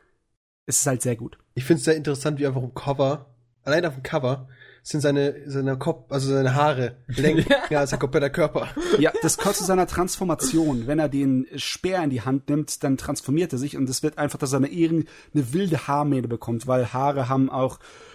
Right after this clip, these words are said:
Speaker 1: in der japanischen, äh, Mythologie und Okkultismus eine sehr wichtige Bedeutung, ne?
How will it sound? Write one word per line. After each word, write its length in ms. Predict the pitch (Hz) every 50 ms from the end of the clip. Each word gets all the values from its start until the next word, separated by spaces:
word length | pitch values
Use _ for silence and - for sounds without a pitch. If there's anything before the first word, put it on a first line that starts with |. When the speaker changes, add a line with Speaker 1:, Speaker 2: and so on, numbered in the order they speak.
| - - - - -
Speaker 1:
in 140 | 269 262 254
der 100 | 240 220
japanischen, 800 | - - - 202 202 214 220 - - - 196 190 190 185 185 180
äh, 240 | 170 165 165 165
Mythologie 500 | 156 156 156 165 160 160 156 170 180 190
und 120 | 175 151 135
Okkultismus 760 | 151 135 - 143 135 - - 170 - - 196 190 175 - -
eine 200 | - 151 147 143
sehr 200 | 127 139 139 127
wichtige 240 | 127 - - 120 120
Bedeutung, 440 | 117 113 120 123 120 117 113 110 107
ne? 120 | 123 139